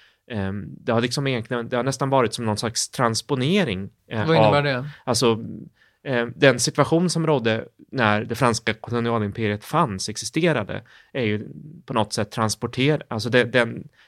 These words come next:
Speaker 1: det är samma sak fast i själva Frankrike idag på något sätt, och man låter det nästan vara så på något sätt. För det är så man har, man, man har hanterat de här grupperna tidigare i historien. I, i Sverige har vi in-, vi har inte den erfarenheten, så därför så blir den här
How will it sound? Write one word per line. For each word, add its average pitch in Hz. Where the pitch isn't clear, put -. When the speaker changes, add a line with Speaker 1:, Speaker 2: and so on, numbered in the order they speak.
Speaker 1:
det -
är 127
samma 156
sak 104
fast -
i 113
själva 117
Frankrike 147
idag -
på -
något -
sätt, 107
och 110
man 113
låter 147
det 135
nästan 113
vara 143
så -
på -
något -
sätt. -
För -
det 117
är -
så 113
man 104
har, 113
man, 117
man 120
har 110
hanterat 143
de 123
här 104
grupperna 104
tidigare 131
i 185
historien. 110
I, 120
i 123
Sverige 139
har 170
vi 165
in-, 147
vi 127
har 180
inte 156
den 110
erfarenheten, 120
så -
därför 135
så 147
blir 151
den 151
här 107